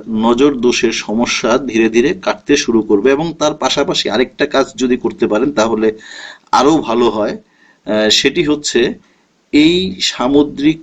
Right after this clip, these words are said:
লবণ, আপনার এক মুষ্টি পরিমাণ সামুদ্রিক লবণ আধা বালতি জলের মধ্যে দিয়ে,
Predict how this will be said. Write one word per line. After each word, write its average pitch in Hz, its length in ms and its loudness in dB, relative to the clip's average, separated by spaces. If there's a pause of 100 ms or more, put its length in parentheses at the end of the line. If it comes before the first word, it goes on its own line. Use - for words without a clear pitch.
লবণ, 123 640 4
আপনার 113 360 0 (140)
এক 139 280 -2
মুষ্টি 135 400 0
পরিমাণ 135 600 2 (720)
সামুদ্রিক 120 680 0
লবণ 117 420 2 (440)
আধা 143 380 2
বালতি 127 720 0 (240)
জলের 127 340 4
মধ্যে 120 480 0
দিয়ে, 113 560 2